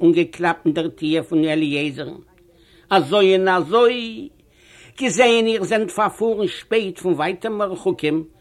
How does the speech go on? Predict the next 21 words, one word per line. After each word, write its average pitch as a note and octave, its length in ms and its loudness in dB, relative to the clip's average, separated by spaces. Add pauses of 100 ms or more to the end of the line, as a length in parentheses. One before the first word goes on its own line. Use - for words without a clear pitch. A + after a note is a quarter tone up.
(400)
וועט G#3 200 -2
איר G3 120 0
מיר F#3+ 220 2
קיין A3+ 400 2
זאגן, G3 240 2
די F#3+ 100 4
מצוה F#3 420 2
פון F#3+ 180 -2
סוכה F3+ 400 -2 (140)
אין F3 180 6
מיין G3+ 260 2
סוכה. - 380 -8 (840)
אזוי F#3 360 4
האט E3 220 0
אויך E3+ 260 0
אנגעקלאפט E3 680 0
אין D3 80 -4
זיין D3 300 -2
טיר, C3+ 600 -6
ולוו B2+ 460 -8 (100)
בעלזער. A2 440 -10